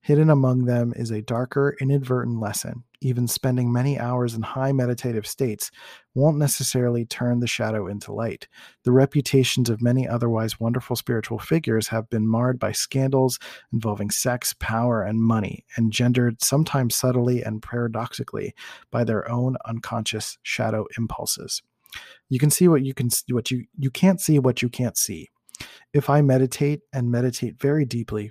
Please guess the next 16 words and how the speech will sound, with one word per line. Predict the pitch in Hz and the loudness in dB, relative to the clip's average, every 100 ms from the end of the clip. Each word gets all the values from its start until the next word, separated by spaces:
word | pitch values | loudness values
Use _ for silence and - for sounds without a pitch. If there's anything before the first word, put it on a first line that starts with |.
| _ | _
what | 123 110 - | -4 -2 -2
can | 110 | -4
happen? | 107 98 - - _ - _ _ | -2 -6 -10 -12 _ -20 _ _
I | 127 | -6
can | 123 123 | -2 2
watch | 131 - | 2 2
my | 143 | 0
fear | 123 - 135 135 135 | 0 0 2 2 2
and | 113 | -2
sadness | - 127 120 120 113 | -4 -2 -2 -4 -4
arise | 123 117 113 113 107 | -2 -2 -2 -4 -6
as | - - - | -10 -16 -8
objects | 120 131 131 - | -6 -2 -4 -2
in | 120 | -4
my | 113 107 | -2 -4
awareness. | 107 104 101 110 110 - | -4 -6 -6 -8 -8 -10